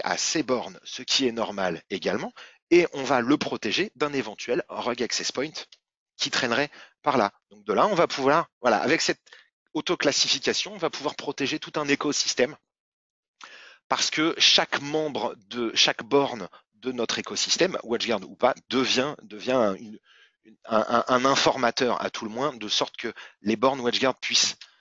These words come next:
réagir. Alors, euh, le mode wips, on l'active, vous avez vu, en quelques clics. Euh,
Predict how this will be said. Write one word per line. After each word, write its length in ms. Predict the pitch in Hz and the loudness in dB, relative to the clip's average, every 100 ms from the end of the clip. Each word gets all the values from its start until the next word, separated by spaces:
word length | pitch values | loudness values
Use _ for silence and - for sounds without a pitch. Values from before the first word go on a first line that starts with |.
| _ _ | _ _
réagir. 460 | - 127 110 82 - _ _ _ - - | 0 2 2 0 -6 _ _ _ -20 0
Alors, 280 | 147 127 - _ _ _ _ 143 | 4 4 2 _ _ _ _ 4
euh, 340 | 147 147 147 - | 6 4 -6 -2
le 160 | 143 | 2
mode 200 | 185 190 | 4 2
wips, 420 | 170 196 - - - _ - | 2 0 0 -2 -4 _ -4
on 100 | 156 | 2
l'active, 380 | 160 - 165 143 | 2 2 0 0
vous 180 | 123 135 | 0 0
avez 140 | 123 | 0
vu, 120 | 117 | -2
en 100 | 120 | -6
quelques 280 | 107 107 127 | -2 -2 -2
clics. 360 | - 196 - - _ _ _ _ | -4 -4 -4 -8 _ _ _ _
Euh, 240 | 123 120 | -6 -4